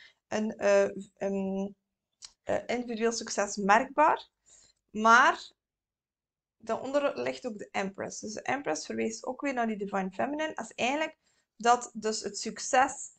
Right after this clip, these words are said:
dat is voorbestemd, dat gaat er zijn, maar het is nog in een zaadje. Dus daarom is het ook nog niet zichtbaar, be-, zichtbaar. Denk maar van aan het begin van de zwangerschap, ehm, of helemaal aan het begin als je een zaadje van een plant,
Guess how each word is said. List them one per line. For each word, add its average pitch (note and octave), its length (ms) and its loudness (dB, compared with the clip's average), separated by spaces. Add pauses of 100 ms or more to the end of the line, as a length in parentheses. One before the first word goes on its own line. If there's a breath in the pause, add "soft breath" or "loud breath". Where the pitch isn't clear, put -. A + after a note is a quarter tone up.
(160)
dat G3+ 220 -2
is G3+ 180 -8
voorbestemd, D4 840 0
dat G3+ 140 -4
gaat B3 280 2
er D4+ 80 -2
zijn, B3+ 260 -4
maar A3 100 -6
het - 280 -10
is A#3+ 60 -12
nog A3+ 180 -2
in G#3 80 -6
een G3+ 140 -4
zaadje. F#3 500 -2
Dus A3 140 -12
daarom C4+ 280 4
is C#4 120 -6
het A3+ 100 -8
ook - 60 -14
nog G#3+ 80 -4
niet G3 140 -10
zichtbaar, G3+ 480 -6
be-, G3 200 -6
zichtbaar. G3+ 760 -6
Denk A#3 200 0
maar B3 200 4
van A#3 240 0
aan A3 80 0
het G#3 80 -2
begin A3 240 -2
van B3 100 -4
de A3 80 -4
zwangerschap, A#3+ 680 -2 (380 loud breath)
ehm, G#3+ 440 0
of A3+ 380 4
helemaal A#3+ 260 0
aan A3 80 2
het G#3 100 -4
begin A3 180 -2
als A3 160 -4
je G#3+ 60 -4
een G3+ 60 -2
zaadje G#3+ 400 0
van G#3+ 180 0
een G3+ 100 -6
plant, A3 480 -2